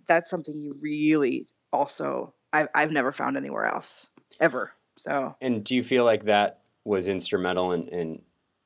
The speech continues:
Speaker 2: helping you find your own voice in those, those formative years as a musician?
Speaker 1: <clears throat> Yeah, I think so. I think, you know, anytime anybody just expects you to show up and be uniquely yourself and praise you for it, that's, uh,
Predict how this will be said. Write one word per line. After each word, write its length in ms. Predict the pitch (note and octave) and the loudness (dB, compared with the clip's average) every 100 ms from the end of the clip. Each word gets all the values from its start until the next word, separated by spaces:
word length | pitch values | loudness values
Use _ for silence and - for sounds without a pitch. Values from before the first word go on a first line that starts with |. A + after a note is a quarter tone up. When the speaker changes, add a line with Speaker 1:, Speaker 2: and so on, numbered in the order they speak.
| _ - | _ -6
Speaker 2:
helping 380 | A2 F#2+ F#2+ F#2 | -2 0 0 -2
you 160 | F2+ | -4
find 280 | F2 F#2 F2 | -4 -4 -2
your 120 | F2 | -2
own 140 | E2+ E2 | -2 -2
voice 360 | D#2+ F2 F#2 | -2 -2 -2
in 80 | F#2 | -6
those, 380 | E2+ D#2+ - - _ | -6 -6 -10 -16 _
those 200 | F2+ E2+ | -8 -6
formative 400 | F#2+ F2 F2 E2+ | -4 -4 -4 -4
years 260 | F2 E2+ F2 | -2 -2 -2
as 160 | E2 | -4
a 40 | E2+ | -6
musician? 540 | D#2 E2+ E2 G#2+ A2 _ _ _ _ | -8 -6 -8 -8 -12 _ _ _ _
Speaker 1:
<clears throat> 260 | _ - | _ 2
Yeah, 560 | C4 B3 G#3 A#3 E4 E3 | 6 8 8 10 8 6
I 120 | G#3+ | 0
think 240 | G#3 A#3 - | -4 -6 -2
so. 320 | F#3 F#3+ A#3+ | 0 2 0
I 140 | F#3+ | -2
think, 420 | F#3+ G#3+ G#3 G3 - - _ - | -4 -6 -8 -10 -18 -20 _ -12
you 100 | F#3+ | -6
know, 100 | D#3+ | -4
anytime 560 | G#3 G#3 G3 F#3 F3 | -4 -4 -4 -4 -4
anybody 460 | F3 F3+ F3 E3+ E3 | -6 -6 -4 -2 -4
just 400 | E3+ D#3+ - - | -4 -6 -8 -10
expects 520 | E3 - - F3+ - | -8 -4 0 0 -2
you 100 | F#3 | -6
to 80 | E3+ | -6
show 300 | - F3 E3+ | 0 4 6
up 180 | E3 D#3+ | 4 4
and 180 | D#3+ D#3+ | -2 -2
be 80 | |
uniquely 500 | D#3 D#3+ D#3+ D#3+ D3+ | -4 -2 -2 -4 -6
yourself 540 | D3 C#3+ - F3 D#3 D#3 - - _ _ _ _ _ | -6 -4 2 6 6 2 -6 -20 _ _ _ _ _
and 400 | E3 D3+ D3 C#3+ - | -6 -4 -4 -6 -6
praise 280 | - D#3+ F3 | 2 4 4
you 120 | D#3 | 0
for 300 | - C#3+ C3+ | -4 0 2
it, 200 | C3+ B2 | 2 2
that's, 220 | - D3+ - | -2 -6 -4
uh, 120 | C#3+ | -2